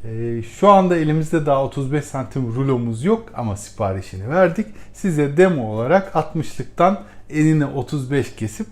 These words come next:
bugün göstereceğim otuz beş santim eninde baskıyı. Ee, tabii ki makineyi tek başına bu şekilde de alabilirsiniz ama bunun hızını, asıl verimini kullanmak için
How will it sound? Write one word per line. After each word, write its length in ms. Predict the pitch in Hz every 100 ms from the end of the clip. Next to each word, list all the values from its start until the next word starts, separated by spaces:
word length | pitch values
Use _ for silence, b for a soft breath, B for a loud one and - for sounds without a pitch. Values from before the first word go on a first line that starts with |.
| -
bugün 300 | 190 113 95 - - -
göstereceğim 720 | 190 - - 147 123 110 98
otuz 320 | 104 101 101
beş 140 | 110 104
santim 460 | 110 107 101 110
eninde 400 | 107 101 95 139
baskıyı. 560 | 147 113 - - 107 160 - - B B B B B B
Ee, 320 | 117 113 110 -
tabii 320 | 180 185 -
ki 120 | 165
makineyi 800 | 143 139 139 - 165 147 156 185 - -
tek 340 | - 160 - -
başına 420 | 113 - 110 107
bu 60 | 107
şekilde 560 | - 101 104 98 101
de 60 | 98
alabilirsiniz 880 | 117 123 98 95 92 - 117 170 156
ama 400 | 117 113 107 110
bunun 300 | 117 110 104 101
hızını, 500 | 139 107 98 107 139
asıl 420 | 143 - 107 101
verimini 400 | 107 113 90 90
kullanmak 580 | 101 151 147 95 90 -
için 240 | - 190